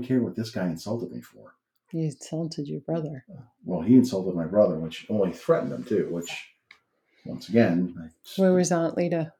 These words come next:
Speaker 1: Exactly.
Speaker 2: <laughs>
Speaker 1: She would've
Speaker 2: She
Speaker 1: killed
Speaker 2: was,
Speaker 1: this. She would've
Speaker 2: is
Speaker 1: hunted
Speaker 2: she
Speaker 1: that
Speaker 2: on
Speaker 1: guy. If
Speaker 2: Facebook?
Speaker 1: I let him know, she would've hunted him down. But that's just it. I just, you know, um,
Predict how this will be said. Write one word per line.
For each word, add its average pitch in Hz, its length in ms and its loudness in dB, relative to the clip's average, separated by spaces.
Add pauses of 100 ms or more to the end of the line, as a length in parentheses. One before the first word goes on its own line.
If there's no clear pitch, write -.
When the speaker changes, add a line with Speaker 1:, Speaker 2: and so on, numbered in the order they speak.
(320)
Speaker 1:
Exactly. 95 760 -2
Speaker 2:
<laughs> - 80 2
Speaker 1:
She 170 160 6
would've 127 100 0
Speaker 2:
She - 80 2
Speaker 1:
killed 170 240 8
Speaker 2:
was, 220 80 8
Speaker 1:
this. - 80 -4
She 180 220 4
would've 135 180 8
Speaker 2:
is 214 80 10
Speaker 1:
hunted 220 140 4
Speaker 2:
she 220 80 10
Speaker 1:
that 220 100 8
Speaker 2:
on 247 80 10
Speaker 1:
guy. - 60 6
If - 80 4
Speaker 2:
Facebook? 196 380 6
Speaker 1:
I 131 100 8
let 117 180 6
him 131 160 4
know, 92 200 0
she 110 180 -4
would've 127 180 0
hunted 117 240 -6
him 101 100 -4
down. 80 300 -6 (500)
But 107 380 0
that's - 560 -8 (180)
just 92 280 -6
it. 92 280 -4
I 85 120 -8
just, - 520 -14 (360)
you 101 100 -6
know, 82 380 -10
um, 73 440 -14